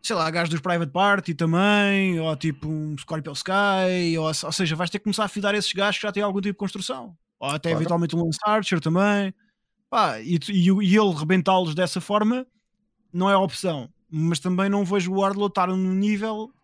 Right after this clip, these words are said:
Speaker 1: em que consegue fazer um combate já mega complexo. Se calhar tá e, e não sei, né? Tipo, se calhar estou a falar à tua.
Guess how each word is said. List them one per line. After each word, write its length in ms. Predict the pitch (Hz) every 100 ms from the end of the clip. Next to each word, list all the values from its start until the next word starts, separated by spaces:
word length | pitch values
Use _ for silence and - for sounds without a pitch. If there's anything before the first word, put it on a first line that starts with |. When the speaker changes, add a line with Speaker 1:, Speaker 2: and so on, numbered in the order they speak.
| _ _ _ _ _
Speaker 1:
em 200 | 180 202
que 220 | 202 214 220
consegue 460 | 208 196 220 214
fazer 220 | - 202
um 100 | 214
combate 440 | 208 214 208 208 -
já 140 | 214
mega 280 | 214 214 208
complexo. 440 | 214 214 196 185 -
Se 40 |
calhar 280 | 147 156 160
tá 280 | 175 185 254
e, 220 | 185 143
e 220 | 117 143
não 200 | 151 165
sei, 300 | 165 165 131
né? 220 | 92 107
Tipo, 180 | 117 -
se 60 | -
calhar 220 | 104 120
estou 120 | 123
a 40 | 135
falar 240 | 147 151
à 40 |
tua. 300 | 156 156 123